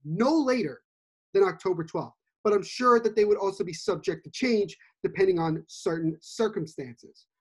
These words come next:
So you have that, and that's really a, um, that's a good thing because, again, like I mentioned, they have specific dates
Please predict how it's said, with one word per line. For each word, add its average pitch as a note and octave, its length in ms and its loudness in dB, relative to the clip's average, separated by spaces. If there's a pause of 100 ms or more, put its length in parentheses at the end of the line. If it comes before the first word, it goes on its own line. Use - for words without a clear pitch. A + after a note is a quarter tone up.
(200)
So F3+ 380 -2
you A3+ 220 0
have D#4 340 -2
that, D#3 260 -10
and E3+ 180 -4
that's G3 240 -4
really F#3+ 600 0
a, D#3+ 60 -2
um, D3+ 320 -6 (320)
that's G#3 160 -6
a G#3+ 40 -6
good A3 220 0
thing G#3+ 160 0
because, E3+ 200 0
again, A#3 280 -2
like G#3 140 4
I G#3 60 0
mentioned, G#3+ 420 -2 (280)
they A#3+ 140 6
have B3 240 0
specific - 760 -6 (340)
dates A3+ 520 4